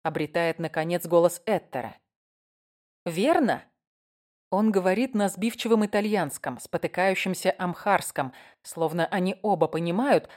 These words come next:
что язык никогда их не соединит. Хаилу оглядывает захламлённую студию, смотрит долгим жёстким взглядом на задник с изображением Семенских гор,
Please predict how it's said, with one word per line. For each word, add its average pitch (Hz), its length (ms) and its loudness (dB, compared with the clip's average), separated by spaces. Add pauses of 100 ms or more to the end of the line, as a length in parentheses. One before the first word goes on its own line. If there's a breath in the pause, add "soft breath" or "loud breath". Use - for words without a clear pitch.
(100)
что - 220 -6
язык 175 380 -2
никогда 180 400 0
их 226 240 0
не 170 220 -2
соединит. 156 760 -6 (840)
Хаилу 285 360 4
оглядывает 240 600 6
захламлённую 185 720 0
студию, 220 560 -2 (420 loud breath)
смотрит 170 580 -2
долгим 180 480 4
жёстким 175 480 -2
взглядом 165 560 0
на 160 100 2
задник 180 400 0
с - 80 -8
изображением 170 800 0
Семенских 170 600 -4
гор, 190 360 4